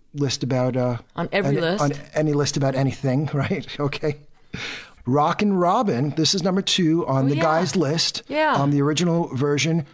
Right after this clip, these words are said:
Speaker 1: by Bobby Day. That was from nineteen fifty-seven. Okay, I don't remember that one. Don't laugh. And, um,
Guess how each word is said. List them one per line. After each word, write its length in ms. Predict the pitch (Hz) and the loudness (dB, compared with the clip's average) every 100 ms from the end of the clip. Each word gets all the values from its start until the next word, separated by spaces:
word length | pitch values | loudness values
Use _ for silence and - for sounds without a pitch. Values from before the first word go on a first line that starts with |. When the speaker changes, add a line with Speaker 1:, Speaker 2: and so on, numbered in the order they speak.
| - | -8
Speaker 1:
by 300 | 135 131 131 | -2 0 0
Bobby 340 | 110 135 143 170 | -2 -2 0 0
Day. 320 | 160 139 156 | 0 0 0
That 140 | 139 143 | 0 -2
was 120 | 139 | -2
from 220 | 147 139 | 0 0
nineteen 380 | 127 139 - 139 | 2 0 0 -2
fifty-seven. 1160 | 143 147 139 127 - - 185 175 139 170 214 - - _ - - - | -2 -2 0 0 0 0 0 2 0 2 0 -2 -14 _ -20 -20 -10
Okay, 400 | 123 127 143 143 | -6 -2 0 0
I 100 | 143 | 0
don't 140 | 139 143 | 0 0
remember 260 | 147 151 151 | 0 2 2
that 200 | 151 120 | 2 2
one. 320 | 123 139 143 | 2 0 -2
Don't 220 | 143 143 139 | -4 -4 0
laugh. 420 | 123 127 139 - - - - - - _ | 0 0 -4 -10 -20 -20 -20 -20 -20 _
And, 320 | 131 131 135 135 | -2 2 2 2
um, 320 | 131 131 | 2 0